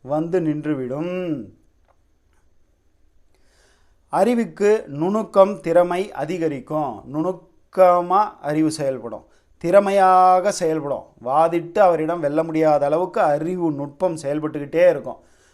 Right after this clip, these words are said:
ஒரு பப்ளிக்ல வந்து ஒரு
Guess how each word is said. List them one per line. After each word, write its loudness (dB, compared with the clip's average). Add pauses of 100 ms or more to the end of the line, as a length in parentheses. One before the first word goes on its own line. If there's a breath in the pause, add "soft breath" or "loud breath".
ஒரு -10
பப்ளிக்ல -2
வந்து -6 (400 soft breath)
ஒரு -2